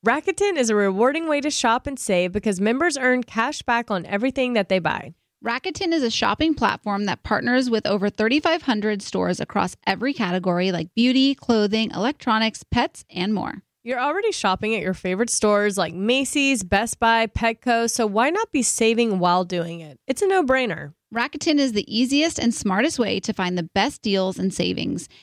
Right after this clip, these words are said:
Speaker 2: And every time I visit Rakuten dot com, I'm always shocked by the thousands of brands that are featured.
Speaker 1: Me too. Did you know that Ticketmaster is one of those brands? So next time you're trying to see your favorite artist live, you can earn cash back when buying tickets with Rakuten.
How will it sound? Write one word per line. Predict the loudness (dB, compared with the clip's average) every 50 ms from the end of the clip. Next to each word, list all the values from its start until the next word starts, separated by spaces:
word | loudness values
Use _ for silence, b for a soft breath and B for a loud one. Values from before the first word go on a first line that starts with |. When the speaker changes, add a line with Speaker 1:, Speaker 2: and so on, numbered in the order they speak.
| b b _
Speaker 2:
And | 0 2 4 2 2 0
every | 0 0 0 0
time | 0 0 0 2 2
I | 0
visit | 0 0 -2 -2 -2 -2
Rakuten | -2 -2 -2 -4 -4 0 0 2
dot | 2 2 0 -2
com, | -2 -2 -2 0 -2 -2 -2
I'm | -4 -6 -2 0
always | 0 0 2 0 0
shocked | 0 0 0 -2 -2 -4
by | -4 -4
the | -4 -4
thousands | -4 -2 -2 -2 -2 -2 0 0
of | -2 -2 0
brands | 0 0 2 2 0 0 0
that | 0 0
are | 0 -2
featured. | -2 -4 -8 -6 -6 -6 -6 -8 -8 -12 _ _ _ _ _ -6
Speaker 1:
Me | -2 0 0 2 2 0 0
too. | -2 -6 -4 -2 0 2 2 2 2
Did | 0 0 0 2
you | 2
know | 2 4 4 4 2
that | 2 0
Ticketmaster | -2 0 0 0 0 0 0 0 0 0 0 0 0
is | 0 2
one | 0 0 0 0
of | 2
those | 2 2 2 2 0
brands? | 0 0 2 2 2 2 0 -2 -6 -8 b b b b b -4
So | -2 0 0
next | 2 2 0 0 0 0
time | 2 4 4
you're | 4 2
trying | 2 2 2 2 2 0
to | -2
see | -4 -2 0 2
your | 2 2
favorite | 2 2 2 2 4 4 2 2
artist | 2 2 0 0 0 -2 -2
live, | 0 0 2 2 2 2 0 0 0
you | 0 0 2 2
can | 0 -2 -2
earn | 0 0 0 0 0 -2
cash | -2 0 0 0 0 -2
back | -2 0 0 0 -2 -2
when | -4 -2 0
buying | 0 0 0 0 -2 -4
tickets | -2 -4 -4 -4 -4 -4 -2 -2
with | -2 0
Rakuten. | 0 0 0 0 -4 -10 -10 -10 -10 -10 -10 -14